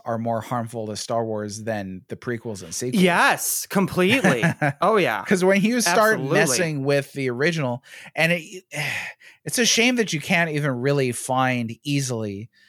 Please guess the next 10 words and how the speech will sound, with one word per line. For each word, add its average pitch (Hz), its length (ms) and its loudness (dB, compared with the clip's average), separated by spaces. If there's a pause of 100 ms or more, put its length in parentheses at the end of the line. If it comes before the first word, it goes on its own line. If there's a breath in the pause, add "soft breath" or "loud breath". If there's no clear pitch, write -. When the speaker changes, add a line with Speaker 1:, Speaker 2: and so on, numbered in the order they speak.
(220 soft breath)
Speaker 1:
the 127 120 -2
original 139 420 0
versions. 117 520 -4
I 147 140 2
found 151 520 0
these 127 340 -6
despecialized, 131 1120 -2
despecialized 151 1080 -4
editions 104 460 -8
Speaker 2:
Yeah. 180 380 2